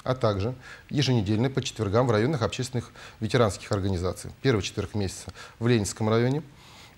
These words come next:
по адресу улица Ленина, дом сорок восемь, телефон для предварительной записи пятьдесят три пятьдесят семнадцать. Второй четверг — Гагаринский район,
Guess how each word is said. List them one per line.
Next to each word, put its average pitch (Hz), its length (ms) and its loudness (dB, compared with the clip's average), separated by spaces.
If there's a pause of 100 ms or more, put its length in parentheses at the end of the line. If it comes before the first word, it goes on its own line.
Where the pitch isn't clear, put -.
по 117 140 4
адресу 113 300 2
улица 120 300 -2
Ленина, 107 300 0
дом 101 180 0
сорок 104 360 -4
восемь, 98 320 -4
телефон 101 320 -6
для 95 100 -4
предварительной 101 480 0
записи 101 340 -2
пятьдесят 101 440 -2
три 95 140 -4
пятьдесят 95 460 -4
семнадцать. 98 560 -4 (380)
Второй 131 260 4
четверг — 98 340 -2
Гагаринский 110 540 4
район, 120 260 4